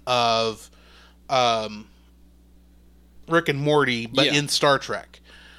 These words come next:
Speaker 1: I'm not gonna say it's not Rick and Morty in Star Trek, because I've not actually watched Rick and Morty, but I will say it doesn't match my perception of that
Speaker 2: Yeah.
Speaker 1: show.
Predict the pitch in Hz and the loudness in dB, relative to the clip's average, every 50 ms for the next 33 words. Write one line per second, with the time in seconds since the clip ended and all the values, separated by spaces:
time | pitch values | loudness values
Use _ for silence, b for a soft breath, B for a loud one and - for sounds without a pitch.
0 | B B B B - 160 190 240 269 254 240 220 226 220 214 196 - - 202 196 | B B B B 0 0 0 0 0 -4 -2 0 0 0 0 0 0 2 2 2
1 | 180 170 - - 175 170 156 135 143 143 135 - 139 131 131 127 120 117 113 117 | 2 2 0 -4 -2 -2 -2 0 -2 -2 -2 -2 -4 -4 -2 0 0 0 0 0
2 | 117 120 127 - 135 120 113 - - 123 117 113 - - 120 110 - 131 117 - | 0 -2 -4 -6 -6 -6 -6 -2 -2 0 -2 -2 -2 -4 -6 -6 -6 -10 -6 -4
3 | 127 120 120 - - 147 160 170 156 165 170 180 175 185 151 165 160 156 - - | -4 -4 -4 -2 0 2 2 2 2 2 4 4 4 4 4 4 2 2 0 -4
4 | 170 147 139 135 127 123 - - - 127 - 123 117 113 107 110 113 113 110 120 | -4 -2 0 0 0 0 -2 -6 -8 -6 -6 -4 -4 -2 -2 -2 -2 -2 0 2
5 | 117 120 120 131 160 202 214 - - 185 180 170 143 160 160 151 151 170 151 147 | 2 2 2 4 4 4 2 2 0 0 0 0 0 -2 -4 -4 -4 -6 -6 -6
6 | 143 139 - 147 135 127 - 117 - - - 156 160 156 - - 156 135 117 107 | -6 -6 -6 -6 -6 -6 -6 -8 -8 -6 -4 -4 -4 -4 -6 -8 -8 -8 -8 -4
7 | 107 104 98 139 123 107 101 107 98 90 87 - | -4 -2 0 0 0 -2 -2 -4 -6 -8 -10 -14